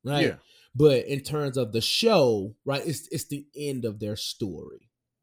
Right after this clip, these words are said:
Speaker 1: in public.
Speaker 2: Right.
Speaker 1: So I'm okay with it. Um, I, I, I need to find me another show like that though, 'cause we lost This Is Us.
Speaker 2: R-, right.
Speaker 1: And, um, and <laughs> I wanna, let me tell you though, that, that
Speaker 2: Mm-hmm.
Speaker 1: last season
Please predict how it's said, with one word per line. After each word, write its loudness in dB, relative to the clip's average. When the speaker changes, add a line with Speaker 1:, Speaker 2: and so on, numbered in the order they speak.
Speaker 1:
in -8
public. -12
Speaker 2:
Right. -12
Speaker 1:
So -2
I'm 0
okay 2
with -2
it. -4
Um, -8
I, 0
I, -2
I 0
need 2
to -6
find 0
me 0
another 0
show 0
like -4
that -2
though, 2
'cause -4
we 0
lost 2
This 2
Is 0
Us. 2
Speaker 2:
R-, -12
right. 0
Speaker 1:
And, 2
um, -6
and -4
<laughs> -14
I 4
wanna, 4
let 2
me 4
tell 4
you 0
though, -12
that, 4
that 4
Speaker 2:
Mm-hmm. -6
Speaker 1:
last 0
season -2